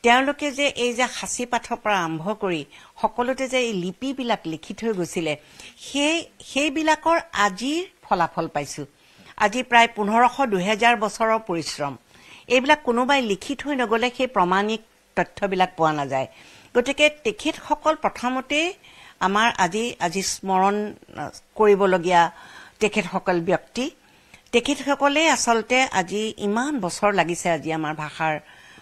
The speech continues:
আহ, স্বীকৃতি পাবলৈ। মাজতে ঊনবিংশ শতিকাত সাতত্ৰিশটা বছৰ আমাৰ অসমীয়া ভাষা নাই। আহ, পঢ়াশালীৰ পৰা আৰম্ভ কৰি অফিচ কাছাৰী সকলৰ পৰা বাদ পলে-, পেলোৱা হৈছিল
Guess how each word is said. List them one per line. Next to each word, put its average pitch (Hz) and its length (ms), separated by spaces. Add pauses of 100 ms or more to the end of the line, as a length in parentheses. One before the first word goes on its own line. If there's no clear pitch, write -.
(120)
আহ, 165 140
স্বীকৃতি - 460
পাবলৈ। 123 420 (560)
মাজতে 208 440
ঊনবিংশ 220 560 (200)
শতিকাত 196 420
সাতত্ৰিশটা 240 760
বছৰ 208 360
আমাৰ 180 280 (340)
অসমীয়া 175 380
ভাষা 160 380
নাই। 131 300
আহ, - 960
পঢ়াশালীৰ 208 560
পৰা 208 180
আৰম্ভ 175 280
কৰি 190 300 (200)
অফিচ 185 400
কাছাৰী 180 340 (100)
সকলৰ 170 340
পৰা 208 220 (600)
বাদ 156 220 (140)
পলে-, 147 320
পেলোৱা 156 280
হৈছিল 131 400